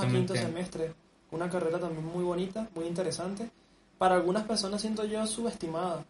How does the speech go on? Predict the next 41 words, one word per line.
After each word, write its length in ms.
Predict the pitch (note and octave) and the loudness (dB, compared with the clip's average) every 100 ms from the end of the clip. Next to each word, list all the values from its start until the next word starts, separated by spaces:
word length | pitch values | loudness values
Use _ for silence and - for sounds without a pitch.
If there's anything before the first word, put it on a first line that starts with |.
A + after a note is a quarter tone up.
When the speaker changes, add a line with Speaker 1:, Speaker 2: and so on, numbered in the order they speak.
| - | -12
Speaker 1:
o 40 | |
sea, 600 | - D#3+ D#3 D3+ D3+ D3 D3+ | -8 -4 -4 -4 -6 -8 -6
en 60 | |
el 100 | D#3 | -6
sentido 380 | D3+ D#3 D#3 E3+ | -6 -6 -4 -2
de 140 | G#3 G#3 | -2 -2
que 420 | E3 D#3 D3 D3 - - | -4 -2 -4 -8 -10 0
subestimada, 680 | F3 E3+ E3 E3 G3 A3+ G#3 | 0 0 -2 -2 0 0 -2
y 180 | F3+ E3+ | -2 0
oígase 400 | D#3+ D#3+ F#3+ G3+ | 2 2 0 -2
subestimada, 760 | G#3+ G3 - D#3+ D#3 F3+ G#3+ - | -2 -2 -2 -4 -2 -2 -2 -4
eh, 420 | F3 E3 D#3 D3 D3 | -4 -4 -4 -6 -8
que 240 | - E3 E3 E3+ | -4 -2 -2 -2
no 120 | F3+ | 2
la 120 | G#3+ | 2
ven 160 | G#3+ G#3+ | 2 0
con 160 | G#3+ | -2
buenos 240 | G#3 G#3+ A3+ | -2 -2 -4
ojos, 260 | F#3+ D3+ - | -2 -4 -4
pues. 240 | D#3+ - _ _ _ - - _ _ _ _ - | -8 -8 _ _ _ -20 -20 _ _ _ _ -4
Vaya. 180 | E3+ E3 | 2 2
Speaker 2:
Pues, 200 | E3 - - - - _ _ _ | 2 -2 -16 -20 -20 _ _ _
pues 140 | - F#3+ | 0 2
es 60 | |
normal, 640 | A3+ F#3 D3+ D#3 D#3+ D3+ - - | 4 4 6 4 4 0 -8 -8
pues 140 | A#2+ | -2
aquí 280 | B2+ - C#3+ | -2 0 0
en 140 | D3 | 0
México 460 | C3+ C#3+ C#3 C3 D#3+ | 0 0 -2 -4 -4
y 60 | D#3 | -4
creo 280 | C3+ C3+ | -4 -6
que 80 | - | -4
en 80 | B2+ | -2
muchas 380 | A#2+ A#2+ B2 A#2 | -2 -2 -4 -4
partes 520 | A#2 A#2 A#2 A2 G#2 | -4 -6 -6 -8 -8
de, 300 | G2+ F#2+ F#2+ - _ _ G2+ | -8 -8 -10 -14 _ _ -10
de 100 | G#2 | -8
Latinoamérica, 960 | G2+ G2+ G#2+ G#2+ G#2 A2+ A#2 - D#3+ - | -6 -8 -8 -8 -6 -6 -6 -8 -10 -8
hasta 300 | G#2+ - A2+ | -10 -4 -4
en 100 | A2 | -2
Norteamérica, 880 | G#2+ - G#2+ A2+ C3+ C3+ D3+ F3 | -4 -8 -6 -2 -2 -2 -6 -8